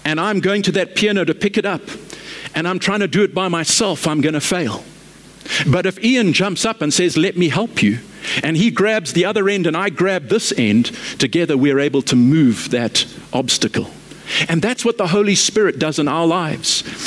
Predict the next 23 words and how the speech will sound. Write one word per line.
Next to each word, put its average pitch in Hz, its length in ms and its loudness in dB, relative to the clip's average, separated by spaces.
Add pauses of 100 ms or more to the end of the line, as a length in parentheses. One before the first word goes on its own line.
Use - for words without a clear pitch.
(120)
When 175 180 2
we're 240 140 2
facing 220 480 0
situations 202 840 2
that 185 160 0
are 175 60 -2
too 254 240 2
big 190 240 -2
for 160 200 2
us, - 320 0 (220)
beyond 220 480 2
our 208 220 0
ability 214 480 0
to 170 100 2
cope 214 380 0
with, 123 180 2
beyond 220 380 4
our 214 180 0
ability 214 460 0
to - 180 -2
understand 208 560 0
and 185 80 2
explain, 165 640 0